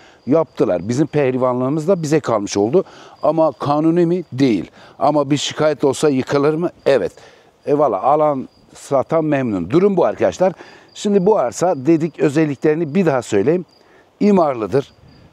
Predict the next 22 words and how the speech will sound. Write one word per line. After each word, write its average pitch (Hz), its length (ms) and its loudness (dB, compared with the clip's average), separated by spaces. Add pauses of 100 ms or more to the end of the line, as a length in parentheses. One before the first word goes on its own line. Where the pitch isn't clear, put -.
(540)
Ee, 95 40 -10 (440)
yani 147 280 0
şu 156 200 0
anda 143 400 -2 (240)
yaz 131 320 0
mevsimi 131 540 0
başladı 135 480 0
ya, 101 180 2
şu - 160 -2
anda 113 180 0
çalışma 143 460 -2
yasağı 92 340 0
var. 160 160 0 (580)
Dilerseniz 127 760 0
bir 147 280 2 (320)
mimara 127 720 2 (600)
arsanızı 110 760 -2
verip 143 300 2
size 127 320 -2
plan, 127 540 -2
proje 123 320 0
yapar. 131 480 0